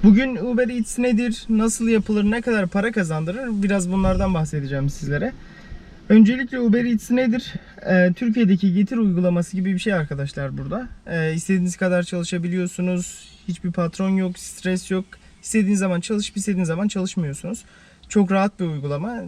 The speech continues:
Avustralya'da nasıl para kazanılırı ben göstereceğim size. E, bunu ek iş olarak da yapabilirsiniz. Tam zamanlı da olarak çalışabilirsiniz. Ki keza ben şu an tam zamanlı çalışıyorum son bir, bir buçuk yıldır. E, bugün arabayla yapacağız. E, bir üç dört saat falan çalışacağım.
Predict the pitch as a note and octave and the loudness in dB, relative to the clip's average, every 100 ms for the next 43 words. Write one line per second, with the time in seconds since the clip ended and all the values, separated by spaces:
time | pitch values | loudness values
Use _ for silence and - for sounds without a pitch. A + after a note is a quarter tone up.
0 | D#3+ - F#3+ F#3 - G#3 G3+ F#3+ G3 G#3+ | -12 -4 0 0 0 0 2 0 0 0
1 | - G#3 F3+ F#3+ G3+ F#3+ E3+ E3 E3 F3+ | 0 -2 0 0 0 0 0 0 -2 -2
2 | D#3+ D3 C#3 - D3 C#3 C#3 C#3+ - D3+ | -2 -2 -4 -6 -6 -6 -6 -6 -6 -6
3 | G#3+ - - - - - - E3+ F3+ A#3+ | -6 -8 -20 -20 -20 -20 -4 0 2 2
4 | A#3 G#3+ - B3 A#3+ A#3 G3+ F3+ F3 D#3 | 0 0 -2 0 0 0 0 -2 -2 -4
5 | D3 - D#3 F#3+ - - G3 G3 G3+ G3 | -6 -6 -6 -6 -8 -4 0 2 4 2
6 | G3 G#3+ G3+ E3 C#3+ C#3+ D3+ C#3+ D3 C#3 | 2 0 0 -2 -4 -6 -8 -8 -8 -8
7 | C#3 D#3+ G3 - - - - G3 E3+ E3 | -8 -8 -8 -8 -12 -16 -4 -2 0 0
8 | F3+ E3 E3+ E3+ E3+ F3+ E3+ F#3 F3 E3+ | 0 0 0 0 -2 -2 -2 0 0 0
9 | E3+ F3+ F#3+ F3 D3+ D3+ C#3+ D3+ D3+ D3+ | 0 0 -2 -4 -4 -6 -6 -4 -4 -2
10 | D#3 D3 D#3 D3 D3 - C#3 C#3 B3 - | -2 -2 -4 -4 -8 -10 -10 -8 -6 -2
11 | F3 A3 A#3+ A3+ B3 A#3+ F#3 E3 F#3 - | 0 0 0 0 0 0 -2 -2 -4 -4
12 | - D#3 D#3 E3 - F#3+ - G#3+ G#3 G3 | -2 0 0 -2 -2 -2 0 0 0 -2
13 | F3+ F#3 G#3+ F3+ D#3 D3+ - F#3+ A#3+ | 0 0 0 -2 -4 -6 -6 -4 -4